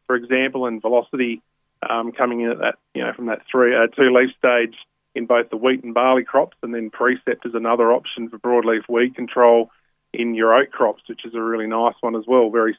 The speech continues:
safely, you can come in from the three leaf crop stage, but you can also use precept in the wheat and barley. So velocity from the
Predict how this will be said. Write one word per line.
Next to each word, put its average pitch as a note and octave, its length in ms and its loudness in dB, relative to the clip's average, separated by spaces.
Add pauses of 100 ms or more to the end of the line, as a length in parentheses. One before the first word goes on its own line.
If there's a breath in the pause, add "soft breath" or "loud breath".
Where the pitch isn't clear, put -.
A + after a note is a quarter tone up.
safely, B2 400 -2
you A2 140 -6
can A#2 140 -14
come B2 200 -2
in A#2+ 160 -2
from A#2 160 -6
the A2 160 -4
three C#3+ 240 8
leaf A#2+ 200 4
crop C#3+ 200 0
stage, D#3+ 380 2 (420)
but - 100 -8
you - 80 -16
can A2+ 120 -12
also G#2+ 260 -8
use A2 420 -4
precept A2+ 520 -6
in A2 140 -8
the G#2 60 -10
wheat A2 220 -4
and A2+ 140 -10
barley. G#2+ 340 0
So B2 140 -2
velocity C#3 580 2
from A#2+ 220 0
the A#2+ 160 2